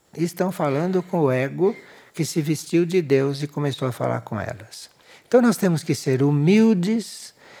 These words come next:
temos que ser muito humildes, temos que partir do princípio que nada sabemos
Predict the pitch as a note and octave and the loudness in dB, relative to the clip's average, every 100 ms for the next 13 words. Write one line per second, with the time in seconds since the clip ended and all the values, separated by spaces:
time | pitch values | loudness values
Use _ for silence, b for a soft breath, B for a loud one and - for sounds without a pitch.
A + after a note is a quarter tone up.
0 | B - E3+ - D#3 - C#3 B2+ C#3 F3 | B 0 0 2 -2 0 0 2 2 6
1 | A3 G#3 E3 C#3+ D#3 G3 G3 E3 F3 G3 | 6 6 4 4 6 6 4 2 -4 -6
2 | - - B B B B - F#3 - F#3+ | -10 -20 B B B B 2 2 2 -4
3 | - D#3 C#3 G#3 G#3 F#3 F3+ F3 E3+ - | 0 0 0 0 4 2 4 0 0 2
4 | D3+ - B2+ - C#3 C#3 D#3 G3 G#3+ F3 | 0 2 -4 -2 0 2 4 6 4 4
5 | D#3 C3+ - A#2+ A#2+ E3+ G3+ F#3+ F#3+ G3+ | 0 0 -4 -4 2 6 6 6 2 -2
6 | F3 - - - | -6 -16 -20 -20